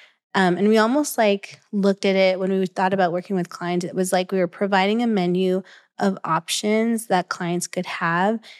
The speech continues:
And so it was like social media, check, digital marketing, check. And we could, we're stuck in that zone. And there's nothing wrong with that, but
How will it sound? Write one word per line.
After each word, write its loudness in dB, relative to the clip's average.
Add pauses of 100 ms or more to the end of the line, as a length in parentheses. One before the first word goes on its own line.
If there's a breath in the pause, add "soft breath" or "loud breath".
(180 loud breath)
And 2
so 2
it 4
was 0
like -2
social 0
media, 4
check, -2 (240)
digital 2
marketing, 0
check. -2 (460 soft breath)
And 4
we 2
could, 0
we're 4
stuck 0
in 2
that 0
zone. 0
And 0
there's 2
nothing 0
wrong 0
with -2
that, 0
but 0